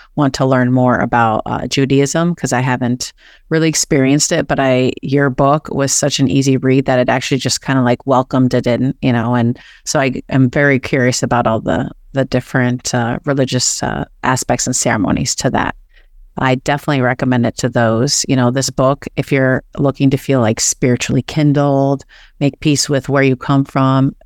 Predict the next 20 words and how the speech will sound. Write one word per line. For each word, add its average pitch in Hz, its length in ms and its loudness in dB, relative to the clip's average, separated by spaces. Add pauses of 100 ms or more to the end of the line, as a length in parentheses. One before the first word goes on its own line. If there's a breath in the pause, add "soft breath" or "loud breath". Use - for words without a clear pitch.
(100)
regardless 147 560 0
of 123 160 -2
what 131 180 0
religion 120 400 0
it 120 160 2
is, 113 300 0 (440 loud breath)
the - 60 -8
spirituality 139 960 2
with 127 160 2
psychedelics, 131 720 -2
this - 200 -2
is 131 100 -2
actually - 420 0
a 131 100 -2
really, 123 300 2
really - 240 0
great - 240 -4
book - 280 -2
to, 131 360 -2
um, 120 340 0